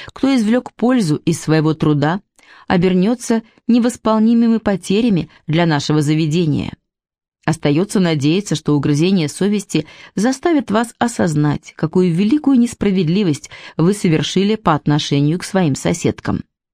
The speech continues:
На этом всё. Надеюсь увидеть всех за ужином на своих местах, и вы будете принимать, как положено, пищу». Встала Джорджина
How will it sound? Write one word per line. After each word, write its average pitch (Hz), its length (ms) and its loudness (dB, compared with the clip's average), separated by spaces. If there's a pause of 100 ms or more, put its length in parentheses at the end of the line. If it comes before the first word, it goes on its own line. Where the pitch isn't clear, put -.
(200)
На 156 180 2
этом 151 220 0
всё. - 320 -4 (520)
Надеюсь 214 540 0
увидеть 165 440 0
всех 147 280 -4
за 139 160 0
ужином 170 480 0 (220)
на 170 120 2
своих 175 380 -2
местах, - 640 -2 (540)
и 254 80 2
вы 294 100 4
будете 254 480 0
принимать, 185 720 -2
как - 220 -6
положено, 151 500 0
пищу». - 460 -10 (1400)
Встала 254 440 -2
Джорджина 147 680 0